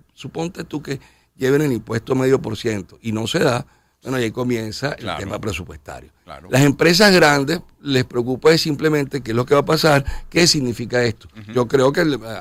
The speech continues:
Speaker 1: al presidente no tiene que dar la especificidad de un especialista,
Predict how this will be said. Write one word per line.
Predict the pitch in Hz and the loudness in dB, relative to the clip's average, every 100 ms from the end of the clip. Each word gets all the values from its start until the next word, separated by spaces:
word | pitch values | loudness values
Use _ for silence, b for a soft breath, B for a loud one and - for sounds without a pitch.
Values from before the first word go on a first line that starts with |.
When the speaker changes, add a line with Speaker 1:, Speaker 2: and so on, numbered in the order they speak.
| - | -10
Speaker 1:
al | 113 | -10
presidente | - - 117 147 139 | -10 -8 -8 -4 -2
no | 123 113 | 0 -2
tiene | 113 127 127 | -4 -4 0
que | 131 | 4
dar | 127 127 - b b b | 4 4 0 b b b
la | 131 143 | 4 6
especificidad | 117 - 117 - 110 117 - 123 117 120 127 | 4 0 -4 -2 -4 -6 -2 2 4 4 2
de | 123 | -2
un | 120 | -4
especialista, | 110 - 120 170 214 185 - - | -4 -6 -4 -2 0 0 -2 -4